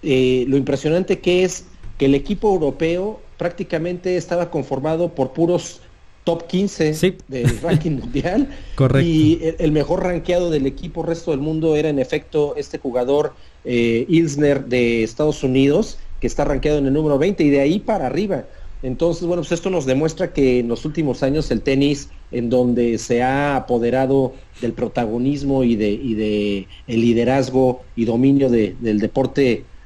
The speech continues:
Speaker 1: de la raqueta, pues es precisamente en la, en la comunidad europea. Y por otro lado, bueno, pues sí, a mí me parece que es un espectáculo fascinante. Esta, esta copa es la tercera edición,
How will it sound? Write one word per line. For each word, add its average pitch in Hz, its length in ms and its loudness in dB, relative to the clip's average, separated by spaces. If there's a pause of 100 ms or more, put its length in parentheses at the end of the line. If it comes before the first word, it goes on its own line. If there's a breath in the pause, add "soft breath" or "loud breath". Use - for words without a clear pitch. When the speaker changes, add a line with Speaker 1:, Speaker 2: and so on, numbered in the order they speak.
(140 soft breath)
Speaker 1:
de 117 80 -2
la 113 120 2
raqueta, 160 680 0
pues 113 120 -4
es 135 100 -4
precisamente 139 680 -4
en 90 120 -8
la, 104 240 -8
en 104 120 -14
la 101 260 -12
comunidad 113 420 0
europea. 127 560 2 (400 soft breath)
Y 139 140 -2
por 135 220 2
otro 156 220 2
lado, 160 440 2
bueno, 151 240 -6
pues 135 320 -6
sí, - 360 -4
a - 60 -8
mí 143 60 -2
me 170 120 0
parece 156 360 -2
que 165 100 -4
es - 100 -4
un 165 80 -4
espectáculo 135 600 0
fascinante. 127 500 -2
Esta, 185 300 -4
esta - 260 -6
copa 196 240 -2
es 170 80 -4
la 170 140 -4
tercera 165 320 -2
edición, 135 520 -2